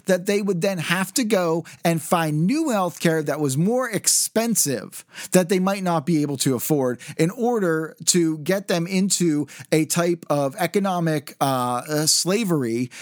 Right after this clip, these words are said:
to the government, which was trying to control one-sixth of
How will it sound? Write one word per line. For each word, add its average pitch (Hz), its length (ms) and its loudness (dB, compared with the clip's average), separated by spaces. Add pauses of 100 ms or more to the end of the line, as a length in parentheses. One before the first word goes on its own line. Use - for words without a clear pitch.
(180)
to 254 420 2 (160)
the 160 120 4
government, 185 500 0
which 175 160 0
was 175 140 2
trying 214 320 -2
to 220 60 0
control 185 460 0
one-sixth 180 840 0
of 175 300 0